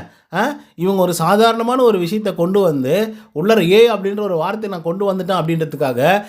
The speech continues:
நீங்க ஜெயிலுக்கு வந்து அனுப்புறீங்க அப்படின்னு சொல்றது எந்த விதத்துல நியாயம் சொல்லுங்க பார்க்கலாம். அதுவே நானா இருந்தா அப்படி பண்ணிட்டு இருந்திருப்பேனா? ஆனா, அந்த பொண்ணு அப்படியெல்லாம் இல்லப்பா. டாஸ்க் அப்படின்னு சொல்லி வந்துச்சானா, அது யாரானாலையும் போட்டு பொளந்து எடுத்துரும். அந்த மாதிரி தான் உன்னையும் பயன்படுத்தியிருக்கு,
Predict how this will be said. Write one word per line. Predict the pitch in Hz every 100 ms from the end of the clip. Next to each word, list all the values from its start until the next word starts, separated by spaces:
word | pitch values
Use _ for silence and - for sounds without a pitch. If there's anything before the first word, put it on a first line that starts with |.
| -
நீங்க | - 196 175 185
ஜெயிலுக்கு | 262 262 220
வந்து | 214
அனுப்புறீங்க | 175 196 196 190
அப்படின்னு | 185 185 170 185
சொல்றது | 185 151 143 151 220 196 -
எந்த | 165 233
விதத்துல | 233 226 226 202
நியாயம் | 170 185 180
சொல்லுங்க | 165 175 170
பார்க்கலாம். | 160 156 196 262 - _
அதுவே | - 175 240
நானா | 208 196 240
இருந்தா | 220 226
அப்படி | 208 170
பண்ணிட்டு | 160 185 190
இருந்திருப்பேனா? | 160 120 131 202 147 - _
ஆனா, | 151 208
அந்த | 208 185 170
பொண்ணு | 208 226
அப்படியெல்லாம் | 180 175 196 175
இல்லப்பா. | 180 156 143 180 190 -
டாஸ்க் | 170 208 214
அப்படின்னு | 180 196
சொல்லி | 202 185
வந்துச்சானா, | 185 170 170
அது | 175 190
யாரானாலையும் | 151 135 185 214 202 190 214 226 - - -
போட்டு | 190 208 185
பொளந்து | 165 196 202
எடுத்துரும். | 175 175 160 185 156 -
அந்த | 135 170
மாதிரி | 202 196
தான் | 233
உன்னையும் | 190 208 262 247
பயன்படுத்தியிருக்கு, | 202 202 190 156 143 156 208